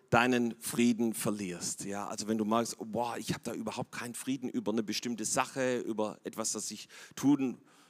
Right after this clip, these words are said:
möchte oder wie auch immer“, dann lass es sein, ja, und warte, bis Gott dir Frieden gibt. Ja. So, ich kann mich erinnern an viele herausfordernde Situationen, wo Gott gesprochen hat, „Guido, geh in die Richtung.“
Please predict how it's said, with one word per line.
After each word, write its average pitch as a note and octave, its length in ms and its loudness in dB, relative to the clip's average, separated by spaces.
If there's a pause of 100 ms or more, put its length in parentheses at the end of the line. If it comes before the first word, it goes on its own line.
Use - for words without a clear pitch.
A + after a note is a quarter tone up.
(140)
möchte C#3 420 4
oder A#2 260 2
wie C#3+ 200 0
auch B2 180 -6
immer“, A2 400 0 (340)
dann A2 280 -2 (180)
lass B2+ 320 4
es D3 180 0
sein, A2 400 -8 (140)
ja, G2 240 -12 (240)
und G2 200 -6
warte, C3 300 -2
bis - 400 -4
Gott C3 320 -4 (260)
dir G#2 80 -2
Frieden C3 500 -4
gibt. - 280 -16
Ja. - 220 -14 (460)
So, C3+ 80 8
ich C3+ 140 4
kann D#3+ 180 4
mich C#3+ 140 2
erinnern D3 400 4
an C3 160 -2
viele D3+ 520 2 (220)
herausfordernde C3+ 880 4
Situationen, B2+ 800 4
wo A#2 180 6
Gott C3 280 0
gesprochen C3 320 0
hat, A#2+ 120 -4
„Guido, B2+ 220 2
geh C3 140 0
in B2 180 -4
die A#2 80 -4
Richtung.“ A2+ 460 -4